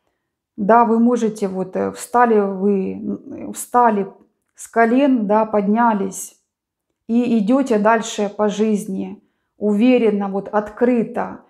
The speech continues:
Вы уже не боитесь, что с вами что-то произойдёт. Вы уже знаете, что, да,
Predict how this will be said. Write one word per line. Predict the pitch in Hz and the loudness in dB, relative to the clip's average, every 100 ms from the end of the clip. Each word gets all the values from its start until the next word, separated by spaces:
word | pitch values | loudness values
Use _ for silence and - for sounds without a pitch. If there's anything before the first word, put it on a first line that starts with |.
| _ _ | _ _
Вы | - 247 | -2 2
уже | 254 269 | 2 4
не | 254 | 4
боитесь, | 233 262 294 277 240 | 4 2 2 -2 -6
что | - | -6
с | 226 | -4
вами | 240 226 214 | -2 -4 -4
что-то | 233 226 220 | -6 -6 -4
произойдёт. | 214 214 208 220 214 196 190 185 _ _ _ _ | -2 0 0 0 0 -2 -4 -8 _ _ _ _
Вы | 196 254 277 | 0 2 4
уже | 254 262 | 2 2
знаете, | 262 277 226 196 202 | 2 2 0 -2 -4
что, | 190 - 196 196 - _ | -8 -8 -8 -8 -12 _
да, | 101 98 208 98 - | -2 2 2 2 -6